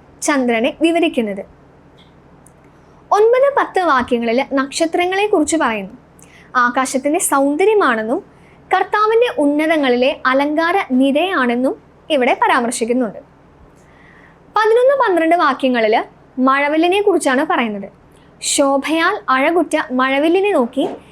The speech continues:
സൃഷ്ടാവിനെ സ്തുതിക്കുവാൻ നമ്മളോട് ആഹ്വാനം ചെയ്യുകയാണ്. ക-, അത്യുന്നതന്റെ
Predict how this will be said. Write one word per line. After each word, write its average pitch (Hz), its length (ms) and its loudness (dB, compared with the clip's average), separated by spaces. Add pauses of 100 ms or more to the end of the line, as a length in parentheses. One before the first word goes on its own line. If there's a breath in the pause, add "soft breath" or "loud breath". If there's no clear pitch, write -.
(160 loud breath)
സൃഷ്ടാവിനെ 381 720 0
സ്തുതിക്കുവാൻ 320 800 0 (120)
നമ്മളോട് 247 380 0
ആഹ്വാനം 254 600 0
ചെയ്യുകയാണ്. 247 580 0 (2000 loud breath)
ക-, - 140 0
അത്യുന്നതന്റെ 392 600 2